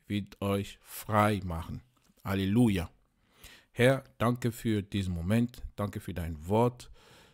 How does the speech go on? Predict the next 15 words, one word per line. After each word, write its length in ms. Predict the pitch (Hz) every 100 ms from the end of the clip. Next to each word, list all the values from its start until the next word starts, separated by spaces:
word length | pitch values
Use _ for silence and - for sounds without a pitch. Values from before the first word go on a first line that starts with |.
| _ _ _
Danke, 260 | 117 127 127
Joshua 400 | 123 123 - 117
Mashiach, 600 | 117 110 - 131 139 123
dass 200 | 117 -
ich 140 | 110 - -
dein 420 | 127 160 160 131
Wort 420 | 127 127 120 - - _
weitergeben 1200 | 104 90 127 139 - 120 107 - 117 127 110 95
darf. 340 | 87 85 - -
Halleluja. 760 | 95 95 92 113 120 87 76 - _ _ _
Amen. 500 | 101 98 117 98 71 - _ _ _ _ _ _ _ _ _ _ _ _ _ - - - - - _
So, 440 | - 151 160 120 -
ähm, 640 | 131 135 135 135 123 110 - - _ - -
ich 220 | 151 -
möchte 600 | 208 - 160 143 127